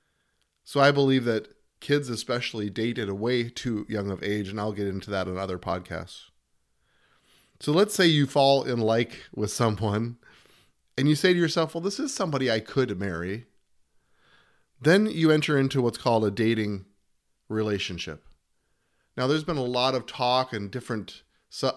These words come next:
su-, on, on this subject by different Christian authors, such as I'm Kissing Dating Goodbye and other things. And I, and I respect and honor all of those. And I believe that many of those are fairly right on. I, I do believe that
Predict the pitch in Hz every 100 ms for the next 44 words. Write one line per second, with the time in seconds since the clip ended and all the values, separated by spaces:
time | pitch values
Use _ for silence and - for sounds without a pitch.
0 | - - 135 120 - 113 110 110 - 131
1 | 143 131 - 117 127 120 107 104 120 127
2 | 107 - 135 - 113 92 117 127 117 107
3 | 107 - _ _ _ _ _ _ _ -
4 | 123 131 113 113 127 - 117 110 113 110
5 | 110 104 110 107 107 104 87 - - _
6 | - 113 110 117 113 107 104 110 113 120
7 | 110 104 - 143 139 117 - 120 139 104
8 | 139 160 113 98 101 104 101 117 120 110
9 | - 117 110 131 113 107 101 98 - -
10 | - - - 110 127 117 110 107 107 104
11 | 120 113 104 101 - - - 117 123 120
12 | 123 123 113 113 98